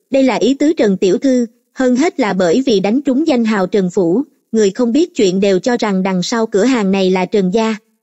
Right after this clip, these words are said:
Đối với mấy người Vương Thuận Tử, Triệu Lục Tử,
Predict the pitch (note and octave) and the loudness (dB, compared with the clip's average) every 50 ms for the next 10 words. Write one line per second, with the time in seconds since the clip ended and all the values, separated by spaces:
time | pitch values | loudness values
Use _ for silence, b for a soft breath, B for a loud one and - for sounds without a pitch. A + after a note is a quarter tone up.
0 | _ _ _ _ _ _ _ _ _ _ _ _ - A#3 C4 D4 C#4 D4 D4 D4+ | _ _ _ _ _ _ _ _ _ _ _ _ -2 0 0 2 2 2 2 2
1 | D4 C4+ C#4 E4 F4 C#4+ A3 F#3+ F3+ B3 A#3+ A#3+ A3+ A#3+ F#3+ F3 F3+ - G3+ F3+ | 2 2 2 2 2 2 2 2 2 2 0 0 0 0 0 0 0 0 0 0
2 | E3 G3 B3+ D#4 - _ _ _ _ - A#3 F#3+ F#3+ G#3 G#3 G3 - - A3 F#3 | 0 0 0 -2 -4 _ _ _ _ 0 2 2 2 2 0 0 -2 -2 0 0
3 | E3 F#3 B3 | 0 0 0